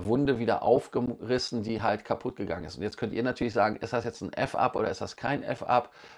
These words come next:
Da bin ich auch mal gespannt, was ihr dazu sagt zu dem Thema, ähm,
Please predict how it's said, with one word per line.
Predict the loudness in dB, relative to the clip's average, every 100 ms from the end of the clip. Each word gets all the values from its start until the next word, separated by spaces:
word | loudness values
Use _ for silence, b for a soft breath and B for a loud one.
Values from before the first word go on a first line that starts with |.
| 0
Da | 2
bin | 2
ich | 2
auch | 2
mal | 4
gespannt, | 0 0 0 0
was | -2 0
ihr |
dazu | 0 0 2
sagt | 2 2
zu | 0
dem | -4 -4
Thema, | -2 0 4 2 0 B B B B
ähm, | -2 2 2 2 0 0